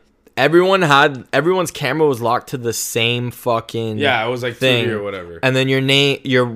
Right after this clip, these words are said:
Speaker 1: what you would say would pop above your head, I believe. S-, but, like, everyone was on the same, so, like, literally I could be in one corner of the room,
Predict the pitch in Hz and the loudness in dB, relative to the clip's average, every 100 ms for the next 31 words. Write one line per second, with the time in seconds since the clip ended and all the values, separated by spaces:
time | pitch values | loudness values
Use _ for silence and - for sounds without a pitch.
0 | 104 127 131 131 131 113 127 120 - 113 | -10 -2 0 2 0 0 -2 -2 -4 -4
1 | 117 113 120 110 107 110 117 135 147 170 | -4 -2 -4 -4 -10 -4 -2 0 0 -2
2 | 208 _ _ _ _ - 135 135 139 123 | -6 _ _ _ _ -16 0 4 6 4
3 | - 139 156 165 151 131 127 117 131 123 | 2 2 4 4 4 2 0 -2 -2 -2
4 | 110 151 139 127 180 190 160 240 214 156 | -2 0 2 2 4 4 4 2 0 2
5 | 160 - 190 190 196 220 | 2 0 0 0 2 0